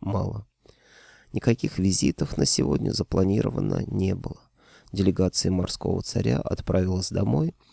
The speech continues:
со строгим наказом как можно скорее доставить нам туловище древней статуи.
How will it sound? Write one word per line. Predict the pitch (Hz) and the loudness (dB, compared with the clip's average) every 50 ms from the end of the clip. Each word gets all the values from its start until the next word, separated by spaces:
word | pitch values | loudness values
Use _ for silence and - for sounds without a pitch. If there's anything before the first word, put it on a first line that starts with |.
| _ _ | _ _
со | _ - - 90 | _ -2 -2 -2
строгим | - - - - 92 92 - 98 92 | -2 0 0 2 2 2 2 -2 -2
наказом | 92 90 92 - - 101 131 139 - - - | -2 -2 -2 0 0 0 2 2 0 -2 -4
как | - - - - - - | -2 -2 -4 -4 -2 -2
можно | 90 92 87 - 90 92 | -2 -2 -2 -4 -4 -6
скорее | - - - - 98 - - 113 123 135 143 170 | -6 -4 -2 -2 -2 0 2 2 2 2 0 0
доставить | - - - - - - 95 95 95 - - - | -2 -2 -2 -2 -2 0 0 0 0 -2 -4 -4
нам | 90 90 - | -4 -4 -4
туловище | - - 113 117 139 143 139 139 - - - - - - - | -2 -2 0 0 0 0 0 -2 -2 -2 -4 -4 -4 -6 -6
древней | 95 92 95 95 101 110 110 110 110 107 104 107 | -4 -4 -2 0 0 0 0 0 -2 -4 -4 -4
статуи. | - - - - - 90 - - - - - - - - | -6 -10 -6 -4 -4 -4 -4 -6 -10 -18 -16 -14 -14 -14